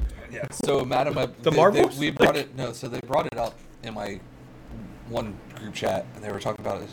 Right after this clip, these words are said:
Speaker 1: They're like, "Isn't she blind?" And I was like, so she has a disease that is actually, like, her skeleton is eating itself, essentially. So she's supposed to be, like,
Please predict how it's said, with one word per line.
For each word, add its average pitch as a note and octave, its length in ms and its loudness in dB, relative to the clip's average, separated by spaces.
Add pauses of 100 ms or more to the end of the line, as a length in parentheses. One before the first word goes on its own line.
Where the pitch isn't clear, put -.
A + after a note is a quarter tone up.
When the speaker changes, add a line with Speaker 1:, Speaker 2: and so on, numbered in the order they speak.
Speaker 1:
They're A2+ 120 -2
like, G#2+ 160 -2
"Isn't B2+ 220 -4
she F3 160 -6
blind?" A2 460 -6
And A2+ 80 -6
I G#2+ 60 -4
was G#2+ 140 -6
like, G2 100 -6 (680)
so - 140 0
she F3 160 2
has F3+ 160 8
a F3 60 2
disease G#2 680 -2 (680)
that A#2+ 180 6
is A2 160 -2
actually, A#2 320 0
like, G#2 160 -4
her G2 380 -4 (180)
skeleton A2+ 1000 -2
is G2+ 260 -4 (120)
eating F#2+ 240 -8
itself, C#3 460 0
essentially. C3+ 420 0
So C3+ 140 -2
she's B2 300 0
supposed B2+ 340 0
to C#3 40 -4
be, B2+ 140 0
like, A2+ 200 -2